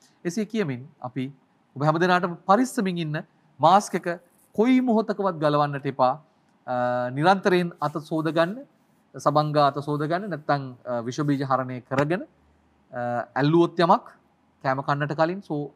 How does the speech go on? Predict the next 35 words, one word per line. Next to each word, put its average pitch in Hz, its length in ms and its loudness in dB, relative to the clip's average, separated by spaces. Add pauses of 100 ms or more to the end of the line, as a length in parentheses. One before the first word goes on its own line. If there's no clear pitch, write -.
අ, 127 160 0 (260)
ඇස්, 143 340 -2 (920)
කට 143 240 0 (300)
අල්ලන්න 135 320 -2
යන්න 131 180 -8
එපා, 147 220 -2
මූණ 131 220 -8
අල්ලන්න 127 280 -4
යන්න 120 140 -12
එපා. 151 200 -4 (360)
ඔබට 202 220 0
නොදැනුවත්වමයි 233 800 0
මේ 240 120 -6
විෂ 208 160 -6
බීජය 180 240 -6
ඔබ 160 120 -2
හමුවට 135 280 -6
එන්නේ. 123 260 -12 (420)
විෂ 185 140 0
බීජය 202 220 0
ඇහැට 170 260 0
පේන්නේ 151 300 -4
නෑ. 127 200 -12 (580)
මේ 151 100 -2
වාතලයේ 151 480 4
මුසු 143 240 -6
වෙලා 139 200 0
තියෙනවා. 131 320 -8 (240)
ඩෙල්ටා 160 440 2 (100)
වෛරසය 165 480 2
විශේෂයි. 160 580 -2 (440)
හුළඟෙන් 202 400 2
තමයි 165 260 -2
වැඩි 147 200 -4
හරියක්, 135 240 -4